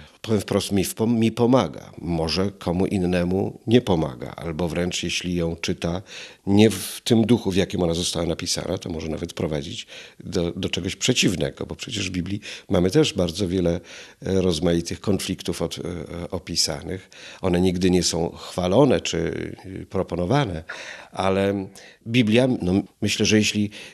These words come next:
e, ktoś rozumie Biblię, chwycił, uchwycił sens Biblii, tego objawienia Bożego w Biblii, to, to, to inaczej być nie może, jak, jak tylko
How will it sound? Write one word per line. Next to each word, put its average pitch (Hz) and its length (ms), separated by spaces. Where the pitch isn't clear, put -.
e, 78 180
ktoś - 580
rozumie 104 540
Biblię, 90 560
chwycił, 104 400
uchwycił 98 320
sens 107 640
Biblii, 85 440
tego 92 340
objawienia 104 540
Bożego 85 540
w 85 100
Biblii, 82 320
to, 92 500
to, 101 140
to - 260
inaczej 95 340
być 98 180
nie 123 80
może, 139 280
jak, - 340
jak 85 180
tylko 107 340